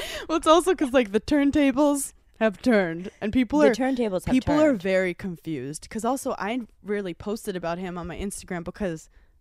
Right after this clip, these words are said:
Speaker 1: I had memes to post, guys.
Speaker 2: Right.
Speaker 1: I was memeing. I was tweeting. I was busy.
Speaker 2: <laughs>
Speaker 1: Um,
Speaker 2: Comedy first.
Speaker 1: But also, we go back to, like, why I didn't originally tell you. Like, it happened.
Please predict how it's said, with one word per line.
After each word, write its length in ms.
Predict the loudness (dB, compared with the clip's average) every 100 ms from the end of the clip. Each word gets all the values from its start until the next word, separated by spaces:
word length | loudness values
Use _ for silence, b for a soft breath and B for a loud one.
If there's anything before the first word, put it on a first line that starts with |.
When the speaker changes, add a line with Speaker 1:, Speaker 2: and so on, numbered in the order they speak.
| -6
Speaker 1:
I 60 |
had 160 | 0 2
memes 320 | 4 4 4
to 80 | 0
post, 320 | -4 -4 -4
guys. 420 | -4 -2 -2 -4 -12 _ _ _ -14
Speaker 2:
Right. 320 | -6 -2 2
Speaker 1:
I 20 |
was 100 | 2
memeing. 420 | 6 6 4 0 -4
I 80 |
was 140 | -2 -2
tweeting. 400 | 4 4 4 -2
I 60 | -6
was 80 | -2
busy. 400 | -2 0 -4 -6
Speaker 2:
<laughs> 20 | B -6 B B -4
Speaker 1:
Um, 200 | -2 0
Speaker 2:
Comedy 280 | 0 -2
first. 520 | -4 -6 -8 -8 -8 -2
Speaker 1:
But 100 | 2
also, 500 | 2 2 0 0 -4
we 120 | -14
go 180 | 0 2
back 200 | 2 0
to, 120 | -4 -6
like, 180 | -6 -4
why 260 | -2 0 0
I 60 |
didn't 320 | -2 -4 -6 -6
originally 440 | -4 -4 -4 -6
tell 240 | -8 -8 -8
you. 120 | -6
Like, 160 | -4 -2
it 80 |
happened. 680 | 0 0 -2 -4 -12 -14 -18